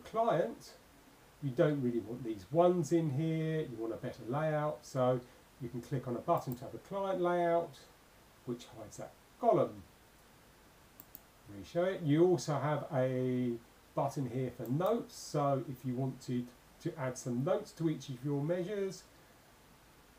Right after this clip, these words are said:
you can add some notes in this side column. Um, you've also got the opportunity,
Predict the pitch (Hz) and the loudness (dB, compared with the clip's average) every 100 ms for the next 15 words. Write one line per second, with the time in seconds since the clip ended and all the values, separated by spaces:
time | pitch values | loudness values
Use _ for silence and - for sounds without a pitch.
0 | - - - - 131 117 123 120 - 110 | -20 -20 -20 -8 -6 -4 -4 -6 -8 -10
1 | 110 120 120 120 113 117 - 131 110 - | -4 -4 -6 -8 -8 -8 -6 -4 -4 -8
2 | 101 98 95 82 - - - - - - | -12 -10 -10 -14 -20 -20 -20 -20 -20 -20
3 | - - - 117 113 110 110 110 104 - | -20 -20 -12 -8 -8 -8 -10 -12 -18 -20
4 | - - - - - - - - - - | -20 -20 -20 -20 -20 -20 -20 -20 -20 -6
5 | 147 160 247 240 143 127 151 135 - - | -2 4 4 4 0 0 -2 -2 -4 -2
6 | 160 160 151 160 156 | 0 0 0 0 0